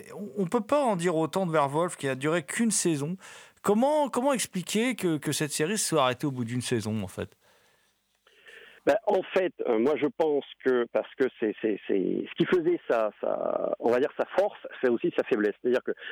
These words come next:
Speaker 2: c'était, euh, destiné plus à un public bien particulier. Par exemple, comme je le disais tout à l'heure, Hulk s'était diffusé sur C B S à vingt heures. Ça devait, c'était dans le cahier des charges,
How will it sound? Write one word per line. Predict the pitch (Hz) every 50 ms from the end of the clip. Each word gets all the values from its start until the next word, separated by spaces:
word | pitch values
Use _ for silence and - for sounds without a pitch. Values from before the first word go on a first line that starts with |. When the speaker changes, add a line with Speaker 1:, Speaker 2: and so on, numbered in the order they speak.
| - - - - - _ _ _ _ _ -
Speaker 2:
c'était, | - 165 160 - - 170 165 160 - -
euh, | 120 120 117 110 107 104 101 101 98 98 98 95 95 95 90
destiné | 90 110 - - - _ - 180 165 165 160 156 139 127 - - - _
plus | - 165 175 175 160 143 - - - - 50 50 - _ _ _ _ -
à | 117 110 104 - - 113
un | 113
public | - - 151 135 135 151 131 113
bien | 117 175 180
particulier. | 165 160 - - 156 - - 160 165 160 135
Par | - 95 98
exemple, | 104 120 120 107 - 113 104 95
comme | - 127 117
je | 107 135
le | 135
disais | 131 131 139 139 127
tout | - _ - 104
à |
l'heure, | 107 151 175 196 190 - - - - _ _ 180
Hulk | 196 214 196 - -
s'était | - 123 - 120
diffusé | 113 127 - - 143 127 135 131 -
sur | - - 107 - - - -
C | - 104
B | 90 98 131
S | 185 196 190 - - _
à | 107 98
vingt | 90 95 131 165 165 - -
heures. | 135 107 95 - - - _ _ _ _ _ _ _ - - - _ _ -
Ça | 147 131
devait, | 107 - 165 160 156 147 131 139 160 190 220 247 247 - _ _
c'était | - 131 127 131
dans | 117 120
le | 123 143
cahier | - 180 165 156 147
des | 127 123 110
charges, | - - 147 156 175 220 208 -